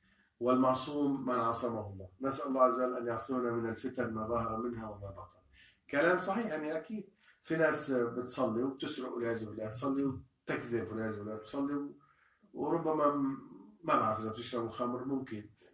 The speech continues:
أي، أي، أي، في ناس أخبروني، يعني. في، في ناس أخبروني بيشربوا الخمر. "وليش تسوي هيك؟" قال: "إلا الصلاة، إلا الصلاة". يعني، يعني اللي ما، اللي بيتركها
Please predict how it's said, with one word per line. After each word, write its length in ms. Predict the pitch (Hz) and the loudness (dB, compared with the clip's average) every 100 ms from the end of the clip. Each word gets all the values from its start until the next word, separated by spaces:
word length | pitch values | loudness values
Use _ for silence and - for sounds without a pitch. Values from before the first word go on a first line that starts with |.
| - | -4
أي، 200 | 165 185 | 4 6
أي، 240 | 196 185 151 | 6 4 2
أي، 140 | 131 | 0
في 100 | 170 | 2
ناس 200 | 170 165 - | 2 2 0
أخبروني، 560 | - - 135 151 131 117 | -2 -2 -4 -2 -2 -2
يعني. 200 | 120 - _ _ _ _ _ | -4 -10 _ _ _ _ _
في، 120 | 127 | -6
في 100 | 143 | -4
ناس 220 | 143 135 | -4 -4
أخبروني 680 | 123 110 107 107 117 127 - _ _ - | -4 -4 -4 -4 -4 -6 -12 _ _ -6
بيشربوا 440 | 127 131 131 117 | -6 0 2 2
الخمر. 400 | 110 110 127 127 - - - | -2 -2 -4 -4 -12 -20 -6
"وليش 640 | 127 139 175 180 175 - | 0 6 8 8 6 -2
تسوي 380 | - 151 139 143 | -2 0 2 0
هيك؟" 260 | 147 - _ - | -4 -12 _ -2
قال: 220 | 131 139 | 0 2
"إلا 280 | 180 175 170 | 4 4 4
الصلاة، 400 | - 139 120 - - - - | 0 -4 -6 -8 -12 -12 -12
إلا 220 | - - | -10 -10
الصلاة". 360 | - 127 - | -10 -10 -10
يعني، 320 | 113 117 123 123 | -12 -8 -8 -6
يعني 380 | 123 127 123 | -2 0 2
اللي 160 | 120 127 | 2 6
ما، 100 | 143 | 6
اللي 300 | 139 135 139 | 6 2 0
بيتركها 800 | 156 156 190 - - 185 190 | 0 2 4 4 4 4 4